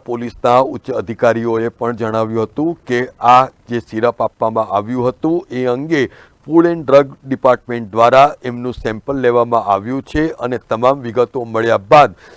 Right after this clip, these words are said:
સંપૂર્ણ અહેવાલ પણ તૈયાર કરીને રાજ્ય સરકારને મોકલવામાં આવશે, પરંતુ વધુ પૂછપરછ માટે સંબંધિત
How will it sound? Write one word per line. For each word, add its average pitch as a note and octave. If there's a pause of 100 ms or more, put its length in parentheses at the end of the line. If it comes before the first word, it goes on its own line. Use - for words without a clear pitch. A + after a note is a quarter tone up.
(140)
સંપૂર્ણ D#3+
અહેવાલ B2+
પણ B2
તૈયાર A#2
કરીને A2+
રાજ્ય G#2
સરકારને G#2+
મોકલવામાં G#2
આવશે, G#2 (200)
પરંતુ A2
વધુ G2
પૂછપરછ G#2+ (140)
માટે C#3 (360)
સંબંધિત B2